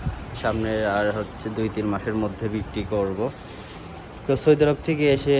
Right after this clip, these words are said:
খামার করে কী অবস্থা, কেমন আছে, এই বিষয়গুলো সবাই জানতে চায়। তো এই বিষয়ের জন্য গরুর খামারে ভিডিও দিলাম। আর এই পাশের গরুগুলো আমার হচ্ছে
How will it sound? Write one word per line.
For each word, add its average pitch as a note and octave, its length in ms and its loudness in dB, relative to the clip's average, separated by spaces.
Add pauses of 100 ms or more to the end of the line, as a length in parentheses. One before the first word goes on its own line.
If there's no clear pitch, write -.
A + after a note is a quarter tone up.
(220)
খামার A#2+ 280 4 (100)
করে A#2+ 180 4 (120)
কী A#2+ 100 0 (120)
অবস্থা, A2+ 280 0 (100)
কেমন A2 240 4 (100)
আছে, - 240 -4
এই G#2+ 120 0
বিষয়গুলো A2 500 2 (480)
সবাই A2 200 0 (100)
জানতে G#2+ 340 -4
চায়। A2 200 -2 (260)
তো G#2 100 -4 (600)
এই A2 120 -2
বিষয়ের A2+ 320 0
জন্য A2+ 140 0 (120)
গরুর G#2+ 260 0
খামারে G#2+ 360 -2
ভিডিও G#2 280 -2
দিলাম। G#2 280 -4
আর G#2+ 120 -4
এই G2+ 100 -4
পাশের A2 320 0
গরুগুলো A2 420 2
আমার G#2+ 180 2
হচ্ছে - 180 -2